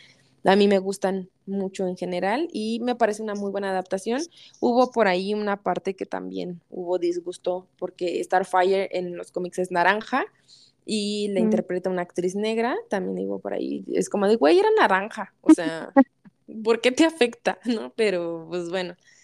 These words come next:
Speaker 1: eh, en su momento
Speaker 2: Esperaban una
Speaker 1: salió y
Speaker 2: pelirroja, ¿no?
Speaker 1: Ah, sí. Sí, es que tiene el pelo rojo, pero, pues, es como de, "Güey, pues, era naranja".
Speaker 2: <laughs>
Speaker 1: Pero bueno, este, muy recomendable.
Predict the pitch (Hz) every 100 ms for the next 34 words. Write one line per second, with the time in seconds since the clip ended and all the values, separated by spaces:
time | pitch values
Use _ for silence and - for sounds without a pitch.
0 | _ _ - 190 165 190 202 196 208 202
1 | 214 214 214 214 220 196 190 185 190 196
2 | 202 190 196 240 285 _ _ _ _ _
3 | _ _ 233 233 208 226 220 208 _ _
4 | _ - - - 285 294 294 285 240 214
5 | 220 220 233 226 233 226 220 226 190 175
6 | 175 185 - 226 165 165 185 190 - _
7 | _ _ - 190 208 180 131 175 - -
8 | - - _ _ _ _ _ _ - -
9 | - 185 185 180 180 180 208 208 202 196
10 | 190 - 185 190 190 - - _ 190 185
11 | 185 196 254 269 277 214 202 226 240 269
12 | 320